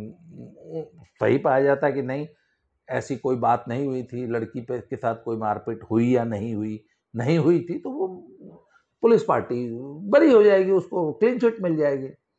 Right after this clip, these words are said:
तो अब सब बात यह कि एक पक्ष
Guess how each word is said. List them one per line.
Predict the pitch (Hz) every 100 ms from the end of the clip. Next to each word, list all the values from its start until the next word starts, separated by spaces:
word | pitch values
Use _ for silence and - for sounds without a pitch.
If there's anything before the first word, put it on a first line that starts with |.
| _ _ _ _ _ _ _ _
तो | 269
अब | 269
सब | 330
बात | 320 214 254 320
यह | 330
कि | 285 330 277 - _ _ _ _ _ _ _ _ _ _ -
एक | 269 330 339 - 202 180
पक्ष | 254 - -